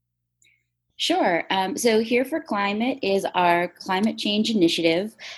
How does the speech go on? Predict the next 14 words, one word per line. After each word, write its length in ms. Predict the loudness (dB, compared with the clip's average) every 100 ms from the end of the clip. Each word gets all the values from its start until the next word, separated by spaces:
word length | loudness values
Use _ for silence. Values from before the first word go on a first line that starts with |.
| -6
Um, 240 | 0 2 4
the 100 | 2
HERE 420 | 0 0 0 0
stands 400 | -2 0 0 -2
for 320 | -2 0 0
Humanist 640 | -2 0 2 4 2 0 -2
Environmental 720 | 2 2 4 4 2 2 -2
Response 640 | -2 -6 -4 -4 -2 -6 -4
Effort. 460 | -2 -2 0 -2 -2 -12 -20 -20 -20 -8
And 340 | -2 0 -2 0
it 140 | -2
was 140 | -2 -4
all 360 | 0 0 0
started, 680 | -4 -4 0 2 4 2 0